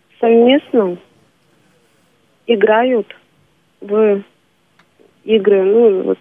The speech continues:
в спортивные игры. И также у нас вот, э,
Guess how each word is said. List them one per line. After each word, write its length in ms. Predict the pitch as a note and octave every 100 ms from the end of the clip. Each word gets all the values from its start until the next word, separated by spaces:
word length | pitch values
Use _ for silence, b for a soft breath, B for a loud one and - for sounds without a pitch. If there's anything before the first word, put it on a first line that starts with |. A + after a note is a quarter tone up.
| -
в 160 | F#3+ _
спортивные 640 | A3 G#3 C4 B3 A3 G#3
игры. 320 | F#3 F#3+ F3+ - B B B B B -
И 460 | A#3 B3 A#3 G#3 - _ _ _ _ _ _ _ _ _ _ _ _ - -
также 340 | A3+ B3+ A#3+
у 120 | A3+ A3
нас 220 | A3 A3+ -
вот, 180 | G3+ -
э, 600 | G3 F#3+ F#3+ F#3 F#3+ -